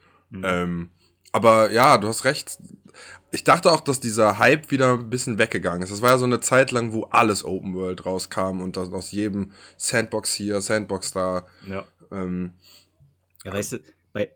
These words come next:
Speaker 1: G T A hält halt auch so lange durch, weil du da einfach alles machen kannst. Flugzeuge, da gibt's ja jeden Scheiß,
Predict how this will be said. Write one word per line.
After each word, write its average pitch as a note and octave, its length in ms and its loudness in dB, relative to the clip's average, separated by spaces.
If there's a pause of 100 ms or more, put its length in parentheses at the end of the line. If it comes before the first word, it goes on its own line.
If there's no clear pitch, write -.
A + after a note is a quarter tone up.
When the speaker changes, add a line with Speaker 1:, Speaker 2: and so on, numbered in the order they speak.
Speaker 1:
G A2+ 120 0
T B2 160 0
A B2+ 100 0
hält B2 240 2
halt G#2 140 2
auch G#2 100 -4
so A#2 160 -4
lange G2 280 -2
durch, A2 380 -6
weil G2 120 -8
du F#2 80 -10
da F#2 200 -8
einfach F2+ 300 -12
alles G#2 300 -8
machen A2 240 -6
kannst. E2 300 -14
Flugzeuge, G2 680 -2
da F#2+ 100 -2
gibt's C3 180 -4
ja E3+ 60 0
jeden G#3 200 2
Scheiß, B2+ 380 -4